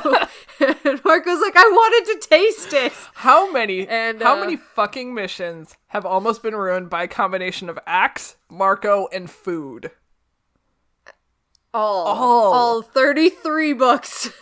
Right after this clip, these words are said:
Speaker 2: Just like, why?
Speaker 1: I don't know. They're just, it's funny. It's just funny.
Speaker 2: It's funny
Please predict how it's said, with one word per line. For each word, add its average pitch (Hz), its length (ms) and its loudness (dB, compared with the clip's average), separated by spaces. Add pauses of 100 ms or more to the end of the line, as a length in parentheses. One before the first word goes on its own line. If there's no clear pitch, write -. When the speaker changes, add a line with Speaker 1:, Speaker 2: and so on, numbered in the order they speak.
(180)
Speaker 2:
Just - 320 0
like, 285 400 -6 (800)
why? 269 720 -6 (640)
Speaker 1:
I 277 220 -16
don't 196 420 -12
know. 185 580 -10
They're 262 200 -10
just, 262 400 -14 (680)
it's - 260 -16
funny. 190 680 -16 (1000)
It's - 220 -18
just 320 180 -12
funny. - 320 -8
Speaker 2:
It's 294 140 -6
funny 302 500 4